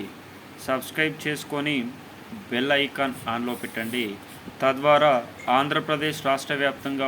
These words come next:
ఉన్నటువంటి ఐదు కోట్ల మంది ప్రజలందరికీ ఈ వీడియో నోటిఫికేషన్ రూపంలో, అదేవిధంగా వీడియో రూపంలో అందుబాటులోకి ఉంటుంది. ఇక వివరాల్లోకి అయితే వెళ్ళిపోదాం. ఆంధ్రప్రదేశ్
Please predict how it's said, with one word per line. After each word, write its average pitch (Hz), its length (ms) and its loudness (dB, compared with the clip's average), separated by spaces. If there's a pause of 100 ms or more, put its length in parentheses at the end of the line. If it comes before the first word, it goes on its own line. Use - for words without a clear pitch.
ఉన్నటువంటి 127 560 0 (680)
ఐదు 156 180 2 (120)
కోట్ల 151 400 0
మంది 135 280 2
ప్రజలందరికీ 123 760 0 (580)
ఈ 131 40 4 (120)
వీడియో 139 360 4 (420)
నోటిఫికేషన్ 131 840 -2
రూపంలో, 127 460 -2 (580)
అదేవిధంగా 139 640 2 (1120)
వీడియో 143 320 6 (100)
రూపంలో 131 400 0 (140)
అందుబాటులోకి 120 760 -2 (140)
ఉంటుంది. 110 360 -8 (500)
ఇక 127 80 0 (140)
వివరాల్లోకి 143 520 4
అయితే 135 240 0
వెళ్ళిపోదాం. 123 480 -2 (520)
ఆంధ్రప్రదేశ్ 180 540 2